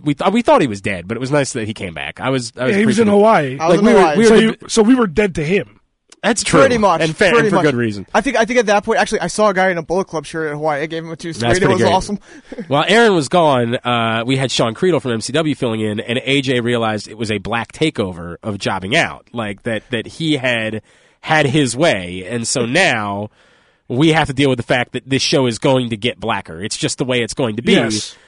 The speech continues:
Speaker 1: And I'm all right with that. I'm all right with that because it'll up our food. I mean, like, I know that much. Our food will be better if the show gets blacker.
Speaker 2: That is
Speaker 1: So
Speaker 2: true.
Speaker 3: This is true.
Speaker 1: I'm, I'm
Speaker 3: Yeah.
Speaker 1: all on board with this.
Speaker 2: We need more
Speaker 1: Um,
Speaker 2: flavor.
Speaker 1: so A J is, is wanted to, all right,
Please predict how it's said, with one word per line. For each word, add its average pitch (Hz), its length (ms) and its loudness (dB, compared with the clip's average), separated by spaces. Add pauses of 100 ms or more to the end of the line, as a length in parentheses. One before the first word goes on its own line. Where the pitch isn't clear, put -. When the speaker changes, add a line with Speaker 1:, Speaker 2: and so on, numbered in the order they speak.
Speaker 1:
And 269 140 4
I'm 339 100 6
all 233 160 6
right 117 160 0
with 104 180 -6
that. 95 300 -6
I'm 175 160 0
all 165 100 2
right 110 180 -2
with 107 160 -8
that 101 280 -6
because 131 300 -2
it'll 143 160 -2
up 147 220 -2
our 123 160 0
food. 117 500 -2
I 123 80 -4
mean, 131 140 0
like, 127 140 0
I 139 40 0
know 139 140 2
that 143 180 -2
much. 95 220 -10
Our 101 80 -6
food 147 200 -4
will 120 80 -4
be 101 100 -4
better 92 300 -8
if 95 120 -12
the 107 40 -8
show 98 200 -6
gets 92 160 -12
blacker. 90 260 -6
Speaker 2:
That 180 140 0
is 165 100 -6
Speaker 1:
So 180 80 0
Speaker 2:
true. - 0 -
Speaker 3:
This - 180 -2
is - 60 -10
true. 143 260 -4
Speaker 1:
I'm, 117 100 -6
I'm 120 40 -4
Speaker 3:
Yeah. 165 120 0
Speaker 1:
all 117 80 -2
on 107 80 -8
board 107 200 -4
with 98 140 -14
this. - 280 -14 (540)
Speaker 2:
We 175 120 -2
need 180 60 2
more 170 40 6 (220)
Speaker 1:
Um, 147 40 2
Speaker 2:
flavor. 151 440 -4
Speaker 1:
so 196 280 0
A 254 160 4
J 202 400 4
is, 156 400 -2
is 147 260 -2
wanted 170 360 2
to, 170 240 -2
all 147 100 -8
right, 139 160 -4